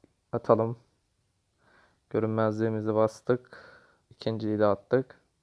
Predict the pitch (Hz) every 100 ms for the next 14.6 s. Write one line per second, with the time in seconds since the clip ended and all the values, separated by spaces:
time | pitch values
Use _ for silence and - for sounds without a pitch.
0 | _ _ _ _ _ _ _ _ _ _
1 | _ _ _ _ _ _ _ _ _ _
2 | _ _ _ _ _ - - - 117 113
3 | 113 107 104 - - 127 - - _ _
4 | _ _ _ _ - - _ 123 117 110
5 | 135 165 165 165 160 - - - 143 160
6 | 160 135 135 143 139 139 143 135 123 110
7 | - 110 107 - 110 104 - 143 147 -
8 | 151 147 147 - 156 - 127 - - 117
9 | 117 147 143 135 - 139 - - 123 147
10 | - 110 107 - 107 107 127 147 - -
11 | - - - _ _ _ _ _ _ -
12 | 110 107 131 131 127 123 127 123 139 131
13 | - - 131 123 120 123 131 - 123 123
14 | 120 - 107 101 107 107